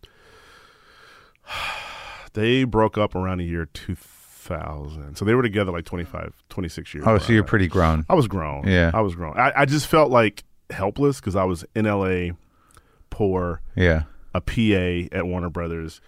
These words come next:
Speaker 1: They were having a really messy divorce.
Speaker 2: Yeah.
Speaker 1: And I just felt so helpless. And
Speaker 2: Yeah.
Speaker 1: it's one of those things where I think that young adult time is, is really helpless because you don't have any money, and yet you sort of physically and emotionally know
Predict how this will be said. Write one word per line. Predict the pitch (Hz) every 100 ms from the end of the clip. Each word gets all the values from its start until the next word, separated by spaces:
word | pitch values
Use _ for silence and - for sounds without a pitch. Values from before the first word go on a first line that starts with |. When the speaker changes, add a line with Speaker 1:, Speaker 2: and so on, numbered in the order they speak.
| - _ -
Speaker 1:
They | 110
were | 110
having | 101 85
a | 80
really | 95 98
messy | 87 85 85
divorce. | 82 78 80 78 - 95
Speaker 2:
Yeah. | 85 78 - - -
Speaker 1:
And | 95 87 82 80 73 -
I |
just | 92 92
felt | - 85
so | - 78
helpless. | 73 - - - -
And | 87
Speaker 2:
Yeah. |
Speaker 1:
it's | -
one | 156 156
of |
those | 131 -
things | 120 104
where | 104 98 92 - - - - -
I | 135
think | 185
that | 160 113
young | 120 120
adult | 107 104 104 - - -
time | - 101 98 95
is, | 90 - 110
is | 92
really | 101 120 110
helpless | 92 98 123 120
because | - 98 90
you | 104
don't | 110
have | 98
any | 95 95
money, | 92 95 98
and | 90
yet | 92 82
you | 92
sort | 104 95
of | 82
physically | - 104 95 104 104 95
and | 87 85
emotionally | 85 92 - 92
know | 87 90 87